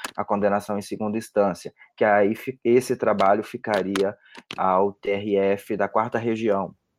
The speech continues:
que é também da região, que pega a região do Paraná, de Curitiba, no caso de, de Porto Alegre também. É, então, e nesse prazo se daria oito meses.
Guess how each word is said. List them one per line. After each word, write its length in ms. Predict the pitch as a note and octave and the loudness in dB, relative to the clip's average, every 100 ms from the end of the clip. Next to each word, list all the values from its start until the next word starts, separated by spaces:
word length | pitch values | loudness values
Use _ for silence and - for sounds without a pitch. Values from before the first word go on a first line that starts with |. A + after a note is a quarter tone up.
| _ | _
que 100 | F#2+ | -2
é 100 | E2+ | -2
também 300 | F2+ E2+ F#2 | -2 -6 -4
da 120 | F2+ | -2
região, 580 | F#2+ F#2+ F#2+ F2 E2+ F#2 | -2 -4 -2 -2 -2 -6
que 100 | - | -10
pega 300 | - F2 F2+ | -6 -4 -2
a 40 | |
região 480 | F#2 E2+ F#2 F2 F2 | -4 -6 -4 -4 -4
do 120 | F#2 | -6
Paraná, 480 | - F2+ G2 F2 E2+ - _ _ _ - | -2 0 2 0 -4 -10 _ _ _ -14
de 160 | F#2 | -6
Curitiba, 600 | F#2 F#2+ G2 - F2+ E2 - _ - - _ _ _ _ _ _ - | 0 0 0 -2 -2 -2 -6 _ -20 -20 _ _ _ _ _ _ -8
no 320 | - G#2 G2 F#2 | -2 2 2 2
caso 260 | F#2 F2+ | 2 2
de, 140 | F#2 - | -4 -14
de 120 | G2 | -8
Porto 260 | G2 F#2+ G#2 | -4 0 2
Alegre 320 | G2 E2+ F#2 | 2 0 -2
também. 400 | F#2 F2 E2+ E2 _ _ _ _ - | -4 -4 -6 -8 _ _ _ _ -6
É, 580 | G#2 G2 F#2+ F#2+ F#2+ G2+ | -2 0 0 0 0 0
então, 1300 | A2 - A2+ G#2+ A2+ A#2 B2 A#2+ A2+ G#2+ G#2 G2 F2+ - _ _ _ _ _ _ - | -2 0 4 6 6 6 4 2 2 0 0 -2 -4 -10 _ _ _ _ _ _ -6
e 80 | |
nesse 420 | B2+ B2+ C#3 D#3+ F3 | -4 2 2 0 -4
prazo 600 | - A#2+ A#2+ B2+ B2+ C3 | 2 4 6 4 -2 -10
se 160 | - | -6
daria 360 | C3+ A#2+ B2 A#2 | 0 2 4 6
oito 360 | A#2 C3+ C3+ C#3+ | 6 4 0 -2
meses. 800 | B2 A2 G2 E2+ D#2+ - - | 2 2 2 -2 -12 -16 -20